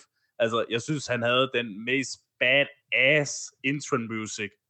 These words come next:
nogensinde, fordi dansk musik blev spillet, så er det som om, du ved, "Oh shit."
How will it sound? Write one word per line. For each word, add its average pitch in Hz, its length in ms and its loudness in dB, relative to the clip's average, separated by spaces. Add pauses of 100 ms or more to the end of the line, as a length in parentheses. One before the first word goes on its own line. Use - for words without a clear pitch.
(140)
nogensinde, 127 720 -2
fordi 117 200 0 (420)
dansk 117 240 0
musik 165 340 2
blev 123 140 4
spillet, 147 420 0 (580)
så - 120 2
er 147 40 8
det 127 120 2
som 131 140 0
om, 139 180 6
du 123 60 0
ved, 120 220 4
"Oh 135 440 2
shit." 104 300 -4